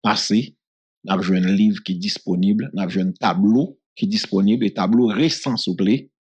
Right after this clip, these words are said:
malgre son aj, katreven-uit lane, il kontinye ap travay, paske l estime ke tout otan ankò,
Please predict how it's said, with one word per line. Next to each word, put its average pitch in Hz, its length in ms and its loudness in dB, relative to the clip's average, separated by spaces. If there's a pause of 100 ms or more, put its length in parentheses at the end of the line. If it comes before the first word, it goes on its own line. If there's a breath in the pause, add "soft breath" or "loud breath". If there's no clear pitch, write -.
(1080)
malgre 90 400 0
son 95 260 0
aj, 107 400 -2 (1000)
katreven-uit 101 680 0
lane, 95 320 2 (560)
il 92 200 -4
kontinye 92 440 0
ap - 160 -10
travay, 104 580 0 (760)
paske 95 260 -2
l 95 100 4
estime 104 480 0
ke 90 100 -2 (760)
tout 131 160 4
otan 110 400 0
ankò, 107 480 0